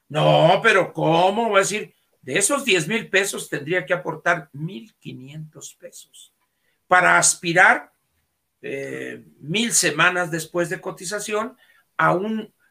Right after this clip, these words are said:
lo que se llama valor de reemplazo de aproximadamente quizá el cuarenta y cinco, cincuenta por ciento de su salario". Es decir, de ganar diez mil pesos sería cinco mil pesos la pensión,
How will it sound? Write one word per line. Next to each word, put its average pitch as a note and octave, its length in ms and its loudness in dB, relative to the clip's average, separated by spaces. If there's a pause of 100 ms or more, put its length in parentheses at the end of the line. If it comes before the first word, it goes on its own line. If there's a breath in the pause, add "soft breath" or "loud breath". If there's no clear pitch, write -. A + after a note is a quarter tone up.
(140)
lo D#3 160 -8
que D#3+ 100 -10
se D#3 140 -6
llama F3+ 260 2
valor E3 380 0
de F#3 80 -2
reemplazo F#3 800 -2 (220)
de E3+ 80 0
aproximadamente D#3+ 1040 -2
quizá E3+ 300 -2
el D#3+ 140 -4
cuarenta C#3 400 -8
y B2+ 40 -10
cinco, D#3+ 380 -6
cincuenta C#3+ 580 -12
por - 160 -20
ciento - 360 -16
de - 40 -20
su - 140 -20
salario". G#3 420 -4
Es C#3 60 -14
decir, E3+ 400 -6 (380 soft breath)
de D#3+ 180 2
ganar E3 300 4
diez G#3+ 220 4
mil A3+ 140 -4
pesos G#3+ 220 -2
sería E3+ 300 0
cinco D3+ 400 -4
mil D#3 240 -6
pesos E3+ 360 0
la C3+ 160 -4
pensión, G3+ 320 -6